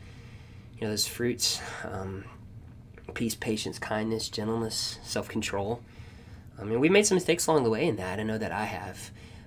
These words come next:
Um, another pitfall that I'd love to hear you guys speak to is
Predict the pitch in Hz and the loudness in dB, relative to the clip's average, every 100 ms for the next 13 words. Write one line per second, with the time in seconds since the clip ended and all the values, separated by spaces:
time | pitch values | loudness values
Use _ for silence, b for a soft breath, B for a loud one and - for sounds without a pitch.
0 | - 117 98 98 98 98 B B B B | -12 -8 -6 -4 -6 -8 B B B B
1 | - - - - - 139 160 226 180 - | -12 -12 -18 -18 0 10 12 12 10 10
2 | 151 135 127 120 120 120 123 127 113 - | 10 10 8 4 2 2 2 2 2 0
3 | 117 - 117 117 113 - | -4 -2 -4 -2 -2 -4